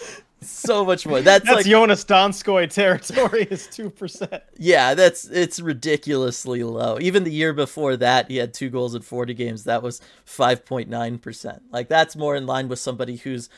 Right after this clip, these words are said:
Speaker 1: playing but not getting a lot of looks, you know?
Speaker 2: Yeah.
Speaker 1: Like, again, sh-,
Speaker 2: Yeah.
Speaker 1: shooting percentage especially.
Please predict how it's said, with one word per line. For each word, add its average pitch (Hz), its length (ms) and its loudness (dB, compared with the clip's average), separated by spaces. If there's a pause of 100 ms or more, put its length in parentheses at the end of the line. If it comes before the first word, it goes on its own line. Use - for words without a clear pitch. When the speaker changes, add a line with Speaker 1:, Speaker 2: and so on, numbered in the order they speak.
(140)
Speaker 1:
playing 156 540 0
but 139 200 -8
not 143 260 -4
getting 135 260 -6
a 127 80 -4
lot 123 240 -2
of 117 140 -6
looks, 127 460 -8 (400)
you 143 100 -8
know? 151 240 -4 (240)
Speaker 2:
Yeah. - 80 -6 (100)
Speaker 1:
Like, 123 160 -8
again, 139 240 -2
sh-, - 180 -8
Speaker 2:
Yeah. 190 120 0
Speaker 1:
shooting 208 340 -2
percentage 135 460 -4
especially. 120 560 -6